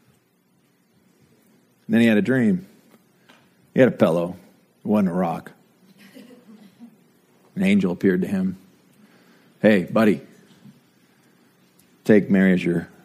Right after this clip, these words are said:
wife. What's happened to her is from God. And you are given the name Jesus." Now, here's this backwater carpenter in Nazareth who doesn't have two cents to rub together, and he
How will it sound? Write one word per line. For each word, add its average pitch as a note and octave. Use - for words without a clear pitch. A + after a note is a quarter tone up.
wife. E2+
What's F#2
happened G2
to F2+
her F#2
is E2
from F2
God. E2+
And -
you G3+
are F#3+
given G2+
the F2+
name F#2
Jesus." -
Now, G#2+
here's D#3
this A#2+
backwater C#3+
carpenter C#3
in G2+
Nazareth C#3
who B2
doesn't C3+
have B2
two D#3
cents D3
to A2+
rub A2
together, G2+
and A2+
he C#3